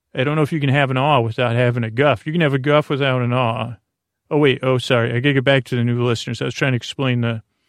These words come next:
uh, so this is a podcast you don't really need to listen to.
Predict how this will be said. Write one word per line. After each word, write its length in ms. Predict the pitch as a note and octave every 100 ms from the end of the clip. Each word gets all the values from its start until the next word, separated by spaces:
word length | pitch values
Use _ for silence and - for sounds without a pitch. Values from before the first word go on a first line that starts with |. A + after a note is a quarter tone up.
| _ _ _ _ _ _ _ _ _ _ _ _ -
uh, 240 | B2 B2
so 140 | B2 D#3
this 140 | D#3+
is 40 |
a 60 | F3+
podcast 580 | - D3 D3 D3+ C3+ -
you 60 |
don't 120 | C#3+ C#3
really 220 | B2+ B2
need 200 | C3 B2
to 100 | C3
listen 420 | B2 A#2+ - A#2
to. 480 | - B2+ B2 B2 B2